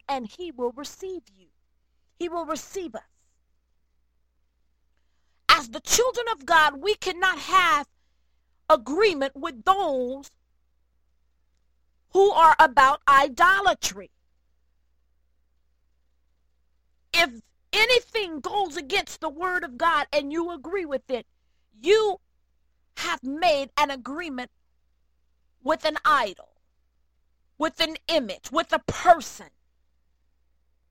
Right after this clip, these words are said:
that goes against what your Christian principles should be all about.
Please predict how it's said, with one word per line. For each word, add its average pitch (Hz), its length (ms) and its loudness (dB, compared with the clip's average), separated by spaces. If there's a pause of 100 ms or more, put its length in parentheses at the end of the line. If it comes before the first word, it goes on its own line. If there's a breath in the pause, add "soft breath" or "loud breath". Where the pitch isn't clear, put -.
(600)
that 269 260 4
goes 320 380 2
against 294 400 -6
what 247 260 -4
your 254 140 -6
Christian 262 480 -10
principles 240 760 -12
should 254 200 -8
be 233 200 -18
all 240 220 0
about. 214 560 -10